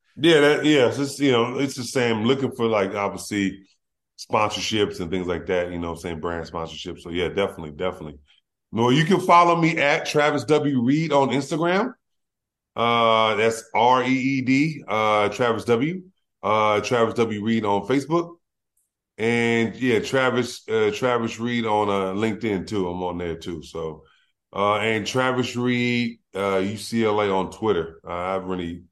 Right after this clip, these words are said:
you know, I have a Twitter, but I don't really use it as much. I just post about it, you know. So I'll, I'll be, but I'll post shows or whatever the case.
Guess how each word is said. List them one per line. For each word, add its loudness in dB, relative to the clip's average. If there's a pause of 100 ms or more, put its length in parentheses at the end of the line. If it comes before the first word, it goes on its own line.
(120)
you -14
know, -6
I -6
have -2
a -10
Twitter, -4
but -2
I 0
don't -4
really -8
use -10
it -10
as -6
much. -8
I -6
just -14
post -8 (380)
about -2
it, -6
you -6
know. -4
So -4
I'll, 0
I'll 0
be, -4
but 0
I'll -2
post -6
shows -4
or -8
whatever -8
the -14
case. -12